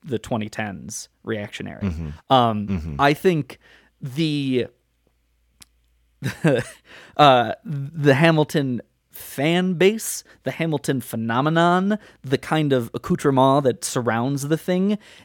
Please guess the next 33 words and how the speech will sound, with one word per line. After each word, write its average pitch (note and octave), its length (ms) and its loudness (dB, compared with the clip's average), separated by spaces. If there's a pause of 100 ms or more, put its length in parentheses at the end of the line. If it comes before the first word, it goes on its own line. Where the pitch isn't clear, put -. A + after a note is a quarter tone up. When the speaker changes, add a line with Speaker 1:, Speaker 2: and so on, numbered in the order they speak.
(160)
Speaker 1:
is F3+ 360 6
much D3 480 -2
more B2 540 4
a A2 60 -4
force A2+ 440 0
for A2+ 160 -10
social A2 400 -8
change G2+ 540 -12
and A#2 100 -4
how A#2+ 120 -2
people A#2 280 -8
will A#2+ 80 -4
continue B2+ 640 -6
to A#2 120 -10
use A#2 280 -4
this G#2 180 -12
show. - 340 -14 (240)
So G#3 100 2
I G3+ 40 6
think A3 120 0
it's - 100 -2
a F3+ 40 -4
mixed F3+ 200 -4
bag. - 300 -4 (400)
Um, A#2 460 2 (280)
like, B2+ 300 2
Speaker 2:
Yeah. G#2 180 -2
Speaker 1:
th-, C3+ 240 -10 (140)
it, - 220 -4
it, C3+ 220 -14
its E3+ 220 0
existence D3 800 -2
as B2+ 560 2